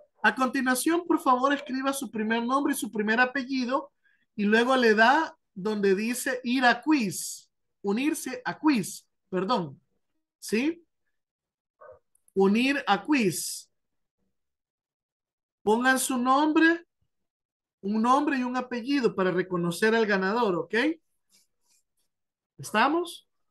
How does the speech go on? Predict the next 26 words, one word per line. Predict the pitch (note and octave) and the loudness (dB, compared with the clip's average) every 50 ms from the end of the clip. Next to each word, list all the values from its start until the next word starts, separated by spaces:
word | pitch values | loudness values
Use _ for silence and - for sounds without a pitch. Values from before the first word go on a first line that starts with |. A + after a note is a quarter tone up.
| _ _ _ | _ _ _
Y | - A3+ | -4 -2
les | A#3+ B3+ B3 B3 | 2 2 2 2
explico | B3 - - - - D#4 D#4 - D4 | 0 -4 -4 -2 0 0 0 0 0
rápidamente | C#4+ C#4 C#4 D4 C#4+ C#4 C#4 C#4 C#4+ C#4 C#4+ D4 C4 | 0 0 0 0 0 0 0 0 -2 -4 -4 -4 -2
la | A#3+ | 0
dinámica. | A3 G#3+ G#3+ G#3+ G3 F3 E3 D3+ - D3+ E3+ | 0 2 2 2 0 0 -2 -6 -8 -8 -6
Van | A3+ C4 | -2 0
a | D4+ | 0
aparecer | D4+ D4+ C#4 C4 B3+ B3+ - C#4+ C#4+ D4 C#4+ - - _ - | 2 2 2 2 2 0 0 0 0 0 -2 -6 -14 _ -8
una | A#3+ C#4 D#4 D#4 D4+ D#4 | -4 0 2 2 0 0
pregunta | C#4 C4+ C4+ C4+ D#4 E4 E4+ E4+ E4+ E4+ - - | -2 -4 -2 0 0 0 0 0 -2 -4 -4 -2
y | - | -4
van | D#4 A3+ A#3+ | -4 -4 -4
a | C4+ C4+ | -6 -8
tener | - C4 A#3+ B3 A#3+ A#3+ | -8 -6 -6 -6 -6 -6
quince | - - D#4 D#4 D4 - | -4 -2 0 0 -2 -2
segundos | - - A#3+ B3 C4 D4+ D4+ A#3+ G#3 G#3 A#3+ - - _ _ _ _ _ _ _ | -6 -4 -4 -4 -2 -4 -2 0 0 0 0 -2 -6 _ _ _ _ _ _ _
para | - G#3+ A3 A3+ A3 | 0 2 2 2 0
contestarla, | - G3+ F#3+ G3 B3 F#3+ - - A#3 B3 C#4+ D#4+ D#4+ F4 F#4 F#4 - _ _ _ _ _ _ _ - | -2 -4 -2 0 -2 -2 -2 0 0 2 2 2 2 2 0 -2 -6 _ _ _ _ _ _ _ -2
puesto | A#3 A#3 A#3 B3 | -2 -2 -2 -2
que | - A#3 | -2 -2
le | G#3+ G#3 | 0 0
van | G#3+ A3+ | 0 -2
a | B3+ | -2
aparecer | B3 B3 A3+ A3 A3 - A#3+ A#3+ | -2 0 0 0 0 0 0 0
las | A#3+ G#3+ - - | 0 0 -2 -4